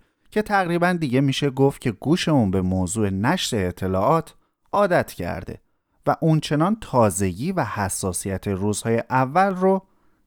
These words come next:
نداره. به ویژه در مورد نمونه‌های ایرانی که واکنش‌ها و پیگیری‌ها هم عموماً نتایج قابل پیش‌بینی دارن. به این شکل که مسئولان نگهداری از اطلاعات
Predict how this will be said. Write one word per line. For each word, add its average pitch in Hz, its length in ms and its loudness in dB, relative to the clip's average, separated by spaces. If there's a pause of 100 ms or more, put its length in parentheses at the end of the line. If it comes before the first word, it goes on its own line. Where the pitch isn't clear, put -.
(140)
نداره. 135 480 0 (720)
به 113 120 4
ویژه 123 420 2 (340)
در 190 180 4
مورد 170 260 2
نمونه‌های 117 920 4
ایرانی 104 840 4
که - 140 -4
واکنش‌ها 160 840 2
و 123 100 0
پیگیری‌ها 92 800 0
هم 123 320 0 (520)
عموماً 190 360 2
نتایج 139 580 0 (180)
قابل 87 400 0
پیش‌بینی 107 560 0
دارن. 82 340 -6 (1200)
به 202 80 2
این 214 140 4
شکل 160 300 0
که 143 100 -2
مسئولان 107 720 2
نگهداری 117 760 4
از 127 260 2
اطلاعات 98 760 2